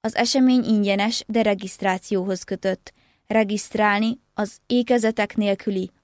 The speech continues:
alkotóművészet kukac petőfiügynökség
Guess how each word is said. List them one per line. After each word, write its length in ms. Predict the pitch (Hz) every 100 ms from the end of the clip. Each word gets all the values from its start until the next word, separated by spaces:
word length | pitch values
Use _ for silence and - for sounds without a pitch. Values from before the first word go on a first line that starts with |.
| _
alkotóművészet 1400 | 220 226 233 233 226 220 220 214 208 208 - 208 - _
kukac 480 | - 220 196 196 - -
petőfiügynökség 1080 | 220 220 220 220 196 208 202 208 - 233 220